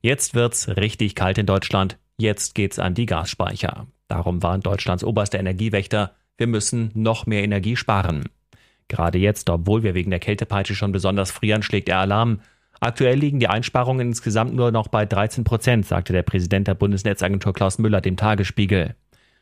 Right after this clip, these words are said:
Seine Behörde hält aber Einsparungen von zwanzig Prozent für nötig. Wenn das ein Ausreißer bleibt, muss uns das noch nicht beunruhigen. In den nächsten Tagen wird es aber kalt bleiben.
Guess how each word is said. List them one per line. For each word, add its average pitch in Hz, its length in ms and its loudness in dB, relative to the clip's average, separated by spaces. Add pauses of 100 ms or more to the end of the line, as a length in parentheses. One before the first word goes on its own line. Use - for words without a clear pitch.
Seine 82 240 -2
Behörde 90 380 2
hält 98 180 4
aber 92 180 2
Einsparungen 95 500 -2
von 101 180 -2
zwanzig 117 460 -4
Prozent 90 340 -2
für 107 100 2
nötig. - 500 -2 (680)
Wenn 95 100 2
das 87 160 0
ein 87 140 0
Ausreißer 101 500 2
bleibt, 98 300 0 (180)
muss 127 220 -2
uns 117 100 -4
das 113 180 -4
noch 104 120 0
nicht 98 180 -4
beunruhigen. 113 640 2 (300)
In 110 80 2
den 123 100 2
nächsten 131 240 -2
Tagen 127 340 2
wird 123 140 2
es 110 80 -2
aber 101 180 4
kalt 107 280 0
bleiben. 113 500 2